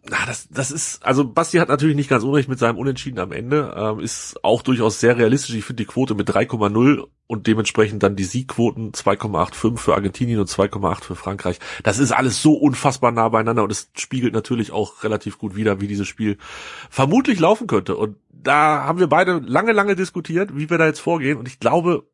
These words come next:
Frankreich hat so ein bisschen den Kicker gegenüber Argentinien, aber wirklich nur minimal,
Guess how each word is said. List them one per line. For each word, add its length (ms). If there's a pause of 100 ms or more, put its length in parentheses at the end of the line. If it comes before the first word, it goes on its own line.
(140)
Frankreich 640 (160)
hat 360
so 200
ein 160 (240)
bisschen 440
den 240
Kicker 420
gegenüber 560
Argentinien, 340
aber 200
wirklich 260
nur 160
minimal, 720